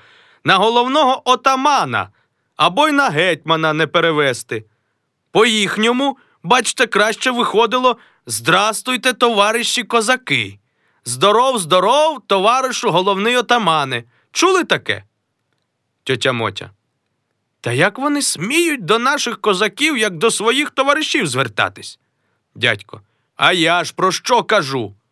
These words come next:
Увійшов Мазайло. За ним баронова Козино. Тьотя Мотя до Мазайла. Та ще й по-українському. Всі козаки говорили по-руському.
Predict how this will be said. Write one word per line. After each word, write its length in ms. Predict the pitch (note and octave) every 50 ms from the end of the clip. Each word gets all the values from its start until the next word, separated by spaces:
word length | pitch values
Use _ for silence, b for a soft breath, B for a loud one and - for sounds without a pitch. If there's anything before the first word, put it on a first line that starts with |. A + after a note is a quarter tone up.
| _ _ _ _ _ _ _ _ _ _ _
Увійшов 460 | - A2 A2+ A2+ G#2 - D3 E3+ F3+
Мазайло. 640 | F#3+ G3 F3+ C3 A2+ G#2 G2 F#2+ F#2+ F#2+ G2 G2+ - _ _ _ _ _ _ _ _ _ _
За 180 | A2 G2+ A#2+ A#2
ним 240 | A#2 C#3 E3+ F#3 D3+
баронова 480 | B2 A#2 A2 A2 G#2+ A#2 B2+ C#3 D#3
Козино. 540 | D3+ - - G2+ F2+ F#2+ F2+ F2+ F#2 F#2+ G2 _ _ _ _ _ _ _ _ _ _ _ _ _ _ _ _ _ _
Тьотя 300 | - C3 B2+ - - A#2+
Мотя 320 | A#2 A2 G#2+ G2+ - -
до 160 | G2 G#2 A2+ A2
Мазайла. 520 | A2+ A2 G2+ G2+ G2 F#2+ F#2 F#2 F#2 F#2+ _ _ _ _ _ _ _ _ _ _ _ _ _ _ _ _ _ _
Та 120 | - D3+ D3+
ще 260 | - - - - A#3+
й 60 | B3
по-українському. 1120 | - - A#3+ A#3+ A3+ A#3 - B3+ C4 C4+ B3 G3+ D3 A#2 - - - - F#2 E2+ F2 - _ _ _ _ _ _ _ _ _ _ _
Всі 300 | - - - - A#3+ B3+
козаки 640 | B3 - G3 F3+ E3 C#3+ D#3+ D3+ - - C#4+ D#4 D#4+ A#3
говорили 560 | D#3+ D#3+ D3+ D#3 E3 G3+ B3 C#4 C#4 C4 A#3
по-руському. 840 | - A#3 A#3 B3 D4 E4+ E4 C#4+ - - - - B2+ G#2 - - G2+